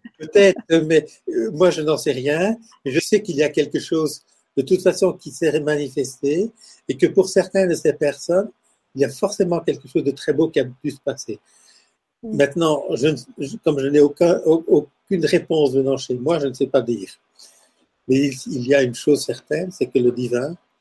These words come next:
Speaker 1: se révèle. Et que plus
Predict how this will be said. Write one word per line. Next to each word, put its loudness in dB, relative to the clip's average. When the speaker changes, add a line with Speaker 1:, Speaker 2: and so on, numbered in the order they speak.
Speaker 1:
se 0
révèle. 2
Et 0
que 4
plus 6